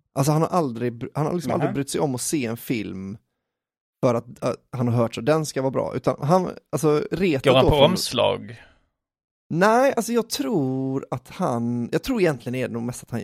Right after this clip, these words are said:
Speaker 1: bara gillar lättsmält action och att liksom han vet att det är det
Speaker 3: Mm.
Speaker 1: han gillar och det är det han konsumerar då. Men,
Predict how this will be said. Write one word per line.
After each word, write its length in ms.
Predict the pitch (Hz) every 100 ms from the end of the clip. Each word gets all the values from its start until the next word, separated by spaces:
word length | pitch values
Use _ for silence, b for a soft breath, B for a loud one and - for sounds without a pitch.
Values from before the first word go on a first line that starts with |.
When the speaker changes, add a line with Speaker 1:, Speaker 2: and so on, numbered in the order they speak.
| -
Speaker 1:
bara 100 | 127
gillar 580 | 117 226 120 104 104 - _ _ -
lättsmält 640 | 123 - - - 104 -
action 560 | - - - - - 143
och 220 | 117 -
att 160 | 113 -
liksom 260 | 113 107
han 220 | 110 117 113
vet 300 | 107 - -
att 60 |
det 60 | 117
är 40 |
det 60 | 110
Speaker 3:
Mm. 100 | 104
Speaker 1:
han 80 | 113
gillar 340 | 104 95 90
och 160 | - 107
det 80 |
är 20 | 107
det 80 | 98
han 180 | 98
konsumerar 400 | - 113 113 135
då. 120 | 151 -
Men, 220 | 131